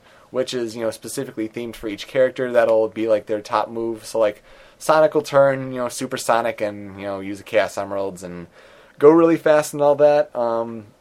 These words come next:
it's definitely a better showing from Sega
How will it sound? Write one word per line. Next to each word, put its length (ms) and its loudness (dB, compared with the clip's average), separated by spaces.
it's 200 -2
definitely 720 4
a 80 -2
better 320 4
showing 420 2
from 140 -14
Sega 540 -2